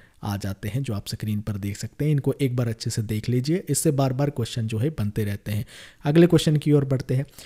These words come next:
आपको इलेक्शन की रेफरेंस को लेकर कुछ स्टेटमेंट दी गई है और आपने बताना है इनमें से कौन कौन सी स्टेटमेंट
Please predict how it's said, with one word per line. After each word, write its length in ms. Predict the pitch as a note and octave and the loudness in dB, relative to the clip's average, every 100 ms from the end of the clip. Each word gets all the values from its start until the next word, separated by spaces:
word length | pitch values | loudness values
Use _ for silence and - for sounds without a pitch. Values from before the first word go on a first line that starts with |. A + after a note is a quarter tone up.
| - - C#3+ | -20 -6 -2
आपको 280 | - F3+ | 4 6
इलेक्शन 360 | E3 D#3+ - F3 | 6 4 4 4
की 120 | E3 | 6
रेफरेंस 360 | D#3 C#3 D3+ - | 4 4 0 2
को 100 | C#3 | 2
लेकर 260 | B2 C3 | 2 2
कुछ 140 | C3 B2+ | 0 0
स्टेटमेंट 420 | - A#2+ B2 B2 | 0 0 0 2
दी 140 | A#2 A2 | 2 2
गई 140 | A2+ | 0
है 80 | A#2 | 0
और 100 | B2 | 0
आपने 260 | A2 A#2 | -2 -2
बताना 320 | A2+ A2 G2+ G#2+ | -2 -2 -2 -2
है 100 | A2+ | -2
इनमें 180 | G#2+ | -2
से 140 | A2+ C#3 | -2 -4
कौन 200 | A2+ A2+ | -4 -4
कौन 180 | A#2 A2+ | -2 -2
सी 160 | B2 | -4
स्टेटमेंट 560 | A#2+ G#2+ G#2 A2+ D3+ | -4 -4 -2 -2 -2